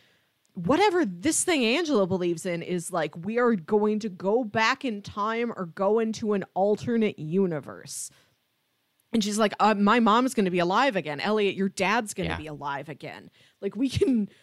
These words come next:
Speaker 1: we're gonna reset everything. We're gonna fix everything. All these people that have died aren't going to die,"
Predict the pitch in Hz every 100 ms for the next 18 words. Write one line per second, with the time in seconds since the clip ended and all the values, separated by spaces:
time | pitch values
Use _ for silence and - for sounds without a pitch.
0 | _ _ _ _ - 233 233 277 262 233
1 | 294 277 233 247 277 226 208 202 - 226
2 | - 175 196 233 214 175 - 233 320 285
3 | 262 277 302 233 196 196 185 185 180 190
4 | - 196 196 190 165 143 214 349 269 131